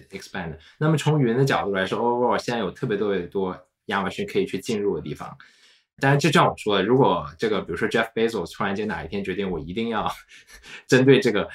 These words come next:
那么 Amazon 当然是有能力去做到这样的事情的，但这可能是几年之后了，对吧？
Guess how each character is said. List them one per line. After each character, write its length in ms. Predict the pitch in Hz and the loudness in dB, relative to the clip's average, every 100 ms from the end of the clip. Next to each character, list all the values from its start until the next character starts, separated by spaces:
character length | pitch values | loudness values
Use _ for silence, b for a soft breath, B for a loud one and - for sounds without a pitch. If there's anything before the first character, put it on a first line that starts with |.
| B | B
那 80 | 135 | 4
么 80 | 143 | 6
Amazon 300 | 151 143 104 | 6 6 4
当 120 | 131 | 6
然 100 | 147 | 6
是 120 | 143 | 6
有 160 | 131 82 | 4 4
能 200 | 76 98 | -4 2
力 240 | 143 95 b b b | 2 2 b b b
去 680 | - - 120 104 92 90 78 | -12 0 2 4 2 0 -4
做 180 | - 165 | 4 4
到 180 | 120 101 | 6 0
这 80 | 101 | -2
样 100 | 82 | -4
的 60 | |
事 140 | 82 - | -10 -16
情 180 | - 80 | -16 -12
的， 80 | |
但 180 | 104 156 | 0 2
这 80 | 165 | 2
可 140 | 127 | 0
能 120 | 98 87 | -4 -2
是 140 | 147 | -2
几 140 | 131 85 | -4 -10
年 180 | 82 | -8
之 80 | 95 | -8
后 200 | 117 113 | -4 -6
了， 100 | 85 | -6
对 100 | - | -10
吧？ 140 | - | -16